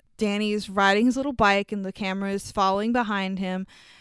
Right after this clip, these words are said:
The utter, like, silence of the hotel is so off-putting. And then when you put Danny's toy bike, the wheels going across the floor. It's very off-putting and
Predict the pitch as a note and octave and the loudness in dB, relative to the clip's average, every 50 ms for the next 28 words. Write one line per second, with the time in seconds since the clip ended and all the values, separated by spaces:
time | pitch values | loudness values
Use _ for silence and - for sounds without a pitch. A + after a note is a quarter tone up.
0 | - _ _ - - - A3+ G#3 G#3 - - - - - B3 C#4 D#4 E4 E4 D4 | -20 _ _ -20 -20 -20 -20 -20 -18 -12 -8 -4 0 2 2 2 2 0 2 2
1 | A#3+ G#3+ G#3+ - - - - - - - F#3 F#3 F#3 G3 G#3+ A3+ A#3 A#3+ - - | 2 2 0 -2 -8 -12 -12 -6 -2 0 2 2 2 0 0 -2 -2 -4 -4 -6
2 | - - F#3+ G3 F#3+ F#3+ F3+ G3 F#3+ F#3+ - - G3 F#3 F#3 F#3 G3 A3 A#3+ A3+ | -6 -4 -4 -2 0 0 2 4 2 2 2 0 2 4 4 4 4 4 2 2
3 | - - G3+ G3 - - - - - G3 G3 G3 G#3 G#3+ A3 G#3+ G#3+ G#3 F#3+ - | 2 0 0 0 0 -4 -2 2 4 6 6 8 8 8 8 6 6 6 4 2
4 | - - F#3 F#3 F#3+ - - - - B3+ B3 B3+ C4 C4 C4+ C#4 C4+ - - - | 2 4 4 4 4 2 -2 0 2 4 6 6 6 4 4 2 0 -4 -10 -20
5 | - - - - - - - A3 G#3+ G#3+ G#3+ G#3+ G#3 G#3 G#3+ G#3 G#3 G#3 G#3 G#3 | -20 -20 -20 -20 -8 0 2 2 4 4 4 4 4 4 4 4 4 2 2 0
6 | G3+ G3+ G3 _ - - - - A#3 A#3 - - _ _ _ _ _ _ _ _ | 0 -4 -6 _ -12 -4 2 4 4 4 4 0 _ _ _ _ _ _ _ _
7 | - G3+ - A3 G3+ G3+ G#3 A3 G#3+ G3 - - - A3 A3 G#3+ G#3 F#3+ G3+ G3 | -10 -2 0 2 4 4 2 2 0 -2 -4 -4 2 4 6 6 6 6 6 6
8 | F#3+ G3 G3+ G3+ _ _ _ _ - - - - F#3+ F3+ F#3+ G3 G3 G3 G3 G3 | 8 6 6 2 _ _ _ _ -18 -10 -4 -4 -2 0 0 2 2 2 2 2
9 | G3 G3 G3+ G3+ - - G3+ - G#3 G3 G3 G3 F#3+ F#3+ F#3+ F#3+ - A3 G3 F#3+ | 2 0 -2 -4 -8 -10 -6 -2 0 2 2 2 0 -2 -4 -2 0 2 2 2
10 | F#3+ - - F#3+ - - G3 F#3+ F#3+ F#3+ F#3+ F#3 F#3 F#3 F#3 F#3 F#3+ F#3 - - | 0 -2 -8 -8 -4 2 4 6 8 8 8 8 6 4 2 0 -2 -4 -8 -18
11 | - - - - - G#3 G#3 A3 A#3+ B3 B3+ C4 C4 C4 B3+ B3 A3+ - - G3+ | -20 -20 -14 -8 -6 -4 2 4 6 8 8 8 8 6 6 2 0 2 4 4
12 | G#3 G#3+ G#3 - - B3 G#3+ G#3+ G3+ G3+ G3 | 4 4 4 2 2 2 2 2 2 0 -2